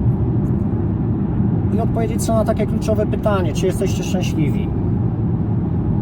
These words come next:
A jeśli tak, to dlaczego? Co wam daje to szczęście? No i bardzo dbać o to szczęście, bardzo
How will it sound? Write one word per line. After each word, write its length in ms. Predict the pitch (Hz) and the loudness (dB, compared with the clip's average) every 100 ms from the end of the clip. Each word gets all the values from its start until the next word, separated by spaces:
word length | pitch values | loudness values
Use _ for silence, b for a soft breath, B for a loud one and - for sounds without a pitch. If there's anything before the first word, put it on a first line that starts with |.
| - - - - - - - - - - - - | 0 0 0 0 0 0 0 0 0 0 0 0
A 40 | |
jeśli 340 | 175 190 - - | 0 0 0 0
tak, 340 | - 185 160 - - - - - - - - - - - | 2 2 2 0 0 -2 -2 -2 0 -2 -2 -2 -2 0
to 160 | 156 | 0
dlaczego? 520 | - 156 - 175 131 120 | 0 0 0 0 0 0
Co 200 | - 160 | 0 2
wam 180 | - | 2
daje 240 | 165 160 - | 2 0 0
to 120 | - | 0
szczęście? 680 | - 165 160 - - 196 226 - - - - - - - - - - - - - - - - - - - - - - - - - - - - - - - - - - - - - - - - - - - - | 0 0 0 -2 -2 -2 -2 -2 -2 -2 -2 -2 0 0 0 0 0 0 0 0 0 0 0 0 0 0 0 0 0 0 0 2 4 4 2 2 2 0 0 0 0 0 2 0 0 0 0 0 0 0 0
No 120 | 202 | 0
i 60 | 202 | 0
bardzo 360 | 202 196 202 196 | 0 0 0 0
dbać 440 | 196 214 202 - | 0 0 2 0
o 180 | - - | 0 0
to 80 | - | 0
szczęście, 560 | - - - - - | 0 0 0 0 -2
bardzo 580 | - 160 156 156 160 | -2 -2 0 0 0